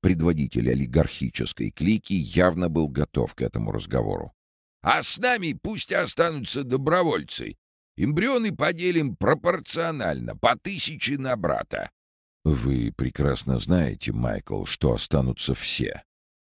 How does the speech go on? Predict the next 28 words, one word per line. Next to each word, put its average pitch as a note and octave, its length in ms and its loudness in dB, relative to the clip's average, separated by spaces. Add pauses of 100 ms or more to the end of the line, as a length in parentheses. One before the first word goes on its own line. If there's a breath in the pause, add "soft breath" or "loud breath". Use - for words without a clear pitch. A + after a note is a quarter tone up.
(140)
Вы F2 280 0
сами E2 500 2
воспитали A1 680 -4
их G#1 220 -6
так, C#2+ 420 0 (240)
что - 240 0
без A1+ 300 0
служения G#1+ 960 -2
вам C2+ 460 0 (280)
они A#1 360 -2
своего A#1+ 520 0
существования A1+ 960 -2
не A#1 160 -2
мыслят», - 640 0 (380)
констатировал A#1 720 0
очевидное B1+ 580 -2
Буратино. G#1 600 -6 (640)
Как F#3 220 2
бы G#3 120 -2
то G3+ 200 0
ни B3 160 0
было, C3+ 340 2
каждый F3+ 460 0
волен C#3 400 0
сам G#2+ 380 2
выбирать D2 460 -2
свою D2+ 340 -6
судьбу. C2+ 540 -6